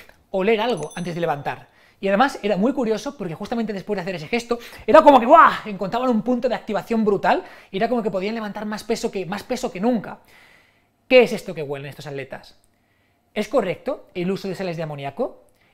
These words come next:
¿Es interesante el uso de sales de amoníaco y de oler sales de amoníaco?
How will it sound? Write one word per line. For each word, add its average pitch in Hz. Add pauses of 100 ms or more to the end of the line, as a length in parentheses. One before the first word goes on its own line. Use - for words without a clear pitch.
¿Es 202
interesante 202
el 175
uso 180
de 170 (300)
sales 208
de 202
amoníaco 180
y 180
de 196
oler 185
sales 185
de 170
amoníaco? 147